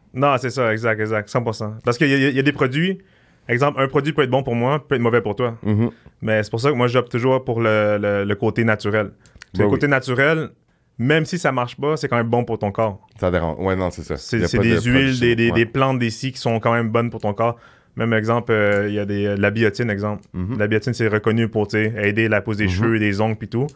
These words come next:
Speaker 1: Mais même si t'as, ça fonctionne pas pour tes cheveux, c'est quand même bon pour ton corps, de la biotine.
Speaker 2: Ben oui, c'est ça.
Speaker 1: Il y en a dans la
Speaker 2: Il y a des
Speaker 1: nourriture, il y en a,
Speaker 2: bienfaits,
Speaker 1: tu
Speaker 2: ouais.
Speaker 1: comprends ce que je veux dire, fait que
Speaker 2: Puis après ça, tu sais, il y a, là, il y a beaucoup de gens qui utilisent, euh, euh, l'huile de romarin, si je me trompe
Speaker 1: Ouais,
Speaker 2: pas,
Speaker 1: ouais,
Speaker 2: que
Speaker 1: ouais.
Speaker 2: en ce moment, là, le monde utilise vraiment ça sur
Speaker 1: Ouais.
Speaker 2: les réseaux sociaux.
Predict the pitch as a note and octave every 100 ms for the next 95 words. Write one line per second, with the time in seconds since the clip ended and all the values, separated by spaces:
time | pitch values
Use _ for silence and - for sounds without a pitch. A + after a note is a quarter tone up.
0 | - - _ _ - G#2 G2+ A#2 D3 C#3+
1 | E3 D3 A#2+ A#2+ A#2 A2+ G#2+ G#2 B2+ A#2+
2 | G2 - G2+ - - C3 G#2 G2 - G#2+
3 | G#2+ A2+ G#2+ G#2 F#2+ A#2+ G2+ G2 F#2+ A2
4 | F#2+ E2 F2+ F#2 F2 D#2+ E2 G#2+ A2 A2
5 | G#2+ G#2+ G#2 F#2+ C3+ C3+ B2 G#2+ F2 E2
6 | G2+ G#2 G#2+ G#2 A#2 A2+ G2 G2+ G2 -
7 | _ - G#2 G#2 F#2+ A#2 A#2 A2 G2 G2+
8 | G#2+ G#2 F2+ - A#2+ G2+ F#2+ G#2 G2+ G#2
9 | F#2+ - F#2 F#2+ G2 F#2 F2+ F2 E2 E2
10 | - _ _ _ _ _ - F2 E2+ E2+
11 | F#2 F#2+ F2 F2 D#2 F2+ F2 E2 F2 A#2+
12 | - A2 G2+ A2+ B2+ A2 G#2+ A2 G#2 G2+
13 | F2+ E2+ E2 F2 F2 G2 F#2+ F#2 E2 D#2+
14 | D#2 E2 E2+ F2 D2+ F2 D#2+ E2 E2 D#2+
15 | - F#2+ - A#2+ A#2 F#2+ E2+ E2+ - E2+
16 | -